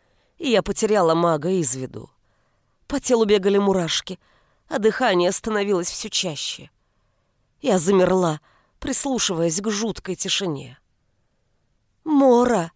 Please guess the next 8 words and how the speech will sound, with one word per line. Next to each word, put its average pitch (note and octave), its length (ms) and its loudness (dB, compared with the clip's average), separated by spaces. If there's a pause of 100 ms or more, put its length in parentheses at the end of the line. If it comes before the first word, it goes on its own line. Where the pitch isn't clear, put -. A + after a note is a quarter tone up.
(600)
произнёс A#3+ 600 2
встревоженный G#3 720 0
голос. D3 580 -6 (1200)
«Мама!» G#3+ 640 2 (580)
Это D4+ 200 -4
был E4+ 200 2
её E4+ 260 6
голос. A#3+ 560 0